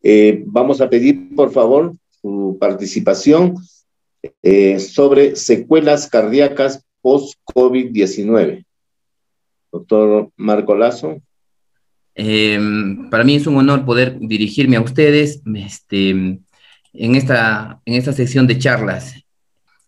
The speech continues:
Speaker 2: En esta oportunidad, para nosotros es importante saber un tema que es relativamente frecuente en la consulta externa. Nosotros vamos a hablar de lo que es complicaciones cardíacas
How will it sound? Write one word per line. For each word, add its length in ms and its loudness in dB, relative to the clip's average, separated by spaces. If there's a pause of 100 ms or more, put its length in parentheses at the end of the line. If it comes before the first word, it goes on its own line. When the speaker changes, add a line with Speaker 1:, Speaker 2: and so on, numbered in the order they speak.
Speaker 2:
En 120 0
esta 180 0
oportunidad, 600 0 (600)
para 160 2
nosotros 580 -2
es 340 -2
importante 800 -2
saber 600 0 (340)
un 120 -4
tema 280 0
que 100 2
es 220 -4
relativamente 600 -2
frecuente 440 0
en 60 2
la 120 0
consulta 440 -2
externa. 600 -2 (280)
Nosotros 440 0
vamos 280 -2
a 20 0
hablar 220 2
de 80 -2
lo 160 -2
que 100 0
es 200 -6 (560)
complicaciones 760 0
cardíacas 760 0